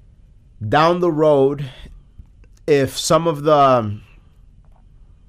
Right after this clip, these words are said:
more far-fetched predictions of that documentary died suddenly come to fruition,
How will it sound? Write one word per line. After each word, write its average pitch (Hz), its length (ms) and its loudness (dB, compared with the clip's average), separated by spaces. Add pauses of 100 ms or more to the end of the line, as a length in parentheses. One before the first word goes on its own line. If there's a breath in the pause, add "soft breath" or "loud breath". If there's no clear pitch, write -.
(1040)
more 170 340 2
far-fetched 165 1000 -2
predictions 143 760 -4
of 135 340 0
that 131 200 0
documentary 139 720 -2
died 117 360 -2
suddenly 139 540 -2
come 139 300 -4
to 135 160 -6
fruition, 131 720 -4